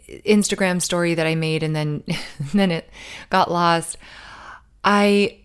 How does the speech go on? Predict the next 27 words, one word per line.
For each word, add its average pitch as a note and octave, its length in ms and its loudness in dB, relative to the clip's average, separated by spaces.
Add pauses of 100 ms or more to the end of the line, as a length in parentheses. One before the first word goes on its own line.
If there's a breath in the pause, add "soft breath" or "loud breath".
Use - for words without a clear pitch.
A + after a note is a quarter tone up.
(180)
told, A#3+ 480 2
it - 80 0
was G3+ 140 4
a G3+ 60 -2
real G3+ 300 2
risk E3+ 600 0 (180)
to F#3 120 -2
tell D#3 260 -2
this E3+ 200 0
story. G3 580 0 (840 soft breath)
And F#3 600 4 (340)
at F#3 140 4
an F#3 100 2
even F#3 340 0
greater E3 320 0
risk, F#3+ 400 -2
I'm F3 200 0
going E3+ 240 -2
to E3+ 240 -2
risk D#3 360 -2
and D#3+ 140 -4
tell D#3 220 -4
this D3+ 380 -4
story D#3+ 460 -2
on D3+ 440 -4 (580 soft breath)
this D#3 540 0
podcast. C#3+ 840 -6